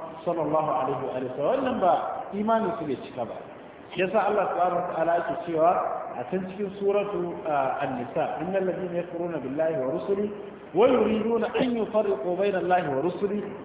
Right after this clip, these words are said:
ويقولون نؤمن ببعض ونكفر ببعض ويريدون أن يتخذوا بين ذلك سبيلا أولئك هم الكافرون حقا." Saboda haka imani da wasu annabawa da kafirce wasu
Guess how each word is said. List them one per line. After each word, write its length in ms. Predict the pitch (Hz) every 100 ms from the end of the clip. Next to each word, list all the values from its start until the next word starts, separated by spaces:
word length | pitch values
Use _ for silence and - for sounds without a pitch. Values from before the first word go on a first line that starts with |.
| -
ويقولون 720 | 165 233 226 214 208 220 220
نؤمن 500 | 196 185 247 208 202 196 151
ببعض 320 | 147 202 196 214 185
ونكفر 380 | 165 180 202 196
ببعض 580 | 185 151 185 185 190 180
ويريدون 480 | 196 180 175 185 190
أن 100 | 170 175
يتخذوا 420 | 180 - 156 160
بين 180 | 185 185
ذلك 500 | 156 165 170 165 135
سبيلا 340 | 131 170 190 196 196 - - -
أولئك 600 | 147 165 196 214 214 214 185
هم 160 | 180 175
الكافرون 560 | 147 156 147 131 131 127
حقا." 420 | - 139 - 110 95 - - - - -
Saboda 280 | 190 196 202
haka 280 | 202 202 -
imani 600 | 240 254 254 247 226 180
da 440 | 151 139 120 - - - - 131
wasu 420 | 185 233 226 226 220
annabawa 580 | 226 220 214 202 208
da 100 | 202
kafirce 720 | 160 196 220 220 202 202 202
wasu 220 | 170 -